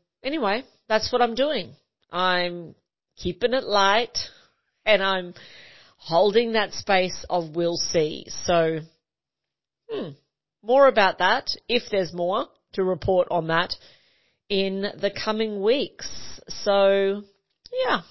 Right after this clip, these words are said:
that's the love life at the moment. And around leadership, I've been out and about a lot, traveling, you know, Sydney and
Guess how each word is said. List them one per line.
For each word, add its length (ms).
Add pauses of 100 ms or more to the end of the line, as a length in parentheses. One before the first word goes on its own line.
(480)
that's 260
the 80
love 260
life 400
at 180
the 60
moment. 640 (540)
And 800 (200)
around 460
leadership, 760 (500)
I've 120
been 180
out 200
and 80
about 260
a 60
lot, 400 (200)
traveling, 680 (200)
you 80
know, 60
Sydney 720
and 240